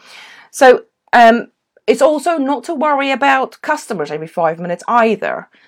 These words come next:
How to educate your customers how cleaning works. So you don't constantly have to babysit them, constantly have to say, "Well, in my contract, it states blah, blah, blah, blah, blah," and they don't do it.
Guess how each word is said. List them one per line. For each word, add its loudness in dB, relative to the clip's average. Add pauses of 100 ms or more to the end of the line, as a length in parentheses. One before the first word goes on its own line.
(340)
How -8
to -4
educate -4
your -8
customers -6
how -4
cleaning -4
works. -2
So -4
you -2
don't -2
constantly -6
have -8
to -10
babysit 0
them, -8
constantly -6
have -2
to -12
say, 0 (340)
"Well, 0
in -4
my 0
contract, 0
it -2
states 0 (200)
blah, 2
blah, 2
blah, 2
blah, 2
blah," 0 (160)
and -2
they -2
don't -4
do 0
it. 2